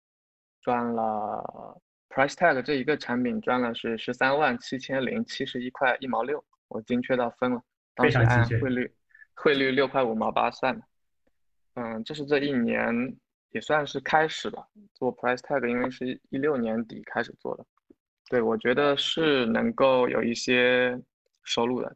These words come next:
Speaker 1: 对我帮助也很大，因为那一年我相当于刚创业，上一次创业失败结束，我也没有工作，我也没有收入，就靠这一个东西来维持我的日常的生活，我觉得这是很重要的。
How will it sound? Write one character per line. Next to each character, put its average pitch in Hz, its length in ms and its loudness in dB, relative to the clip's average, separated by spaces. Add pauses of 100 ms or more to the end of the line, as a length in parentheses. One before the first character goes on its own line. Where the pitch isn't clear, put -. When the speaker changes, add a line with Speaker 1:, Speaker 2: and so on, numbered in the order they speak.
(120)
Speaker 1:
对 135 100 4
我 107 200 2
帮 117 200 2
助 123 120 -2
也 123 60 2
很 110 140 -8
大， 107 160 0
因 120 100 2
为 127 80 2
那 135 140 0
一 123 60 0
年 110 240 2
我 110 260 -2 (300)
相 - 120 -2
当 120 160 2
于 110 100 0
刚 120 440 2
创 135 220 0
业， 123 280 2
上 131 220 0
一 120 40 0
次 120 120 -6
创 127 220 -2
业 123 100 2
失 117 140 -6
败 120 160 2
结 107 180 -10
束， 113 260 -6 (220)
我 123 100 2
也 120 60 4
没 120 100 2
有 117 120 2
工 120 200 0
作， - 240 -2 (220)
我 120 100 2
也 117 60 4
没 123 120 4
有 113 220 2
收 120 240 0
入， 120 180 -4 (340)
就 120 100 -2
靠 120 340 2
这 117 140 -2
一 110 100 -2
个 117 120 0
东 113 200 -4
西 - 200 -10
来 107 340 -2
维 110 180 -2
持 - 200 -4
我 110 100 -2
的 101 80 -4
日 131 140 -2
常 110 160 -8
的 107 80 -4
生 110 200 -4
活， - 140 -20 (520)
我 - 60 -8
觉 110 100 -2
得 113 40 4
这 123 140 -4
是 113 340 -4
很 - 220 -8
重 117 160 -2
要 104 100 -2
的。 - 80 -12